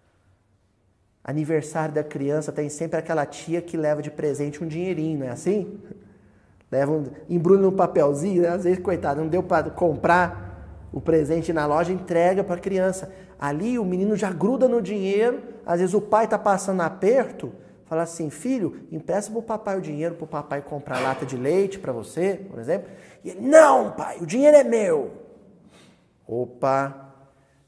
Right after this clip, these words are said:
já identifiquei o, qual é o espírito imundo ali. A avareza. A avareza. Até a sexualidade desorientada, se é um espírito que traz essa mácula,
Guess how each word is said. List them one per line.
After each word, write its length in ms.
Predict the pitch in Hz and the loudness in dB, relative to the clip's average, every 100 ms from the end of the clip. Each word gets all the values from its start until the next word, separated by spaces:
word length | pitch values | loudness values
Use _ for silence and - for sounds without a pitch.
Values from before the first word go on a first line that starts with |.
| _ | _
já 160 | 107 | -8
identifiquei 720 | 117 120 123 - 123 117 127 | -6 -6 -6 -8 -12 -8 -4
o, 80 | 131 | -4
qual 200 | 131 139 | -2 0
é 40 | 147 | 0
o 60 | |
espírito 500 | 151 - 151 156 151 | -2 -6 -4 -4 -4
imundo 400 | 185 170 170 175 | -6 -4 -4 -4
ali. 340 | 214 151 123 - - - - _ | -4 -6 -10 -14 -20 -20 -20 _
A 140 | - 104 | -12 -8
avareza. 720 | 117 147 143 135 127 131 - _ _ _ _ _ _ _ _ _ _ _ _ _ _ _ _ _ _ _ _ _ _ _ _ _ _ | -6 -6 -6 -8 -10 -16 -20 _ _ _ _ _ _ _ _ _ _ _ _ _ _ _ _ _ _ _ _ _ _ _ _ _ _
A 80 | 165 | -20
avareza. 520 | 139 139 135 123 - _ _ _ _ _ _ _ _ _ _ _ _ _ _ _ _ _ _ _ _ _ _ | -18 -16 -18 -18 -20 _ _ _ _ _ _ _ _ _ _ _ _ _ _ _ _ _ _ _ _ _ _
Até 280 | 120 - 208 | -20 -12 -10
a 80 | 214 | -10
sexualidade 1300 | 208 208 - - 160 139 117 123 127 127 127 117 - _ _ _ _ _ _ | -8 -10 -10 -10 -8 -8 -10 -8 -8 -10 -14 -16 -20 _ _ _ _ _ _
desorientada, 880 | - 113 123 117 107 - 113 123 - | -18 -10 -8 -8 -10 -10 -6 -6 -6
se 200 | - - | -10 -8
é 20 | |
um 100 | 131 | -8
espírito 520 | 127 - - 135 - 123 | -8 -12 -8 -8 -8 -14
que 120 | 135 - _ _ _ | -16 -18 _ _ _
traz 300 | - 170 175 | -2 0 0
essa 200 | 151 147 | -2 -4
mácula, 720 | 127 135 160 170 - 123 107 | -8 -6 -6 -8 -6 -6 -6